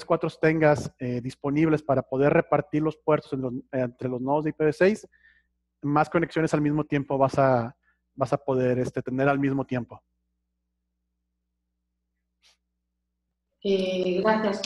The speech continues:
Speaker 2: Eh, Jorge, mira, también hay otro comentario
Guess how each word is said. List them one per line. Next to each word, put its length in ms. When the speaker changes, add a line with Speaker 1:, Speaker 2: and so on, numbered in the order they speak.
Speaker 2:
Eh, 480
Jorge, 680
mira, 400
también 260
hay 140
otro 200
comentario 960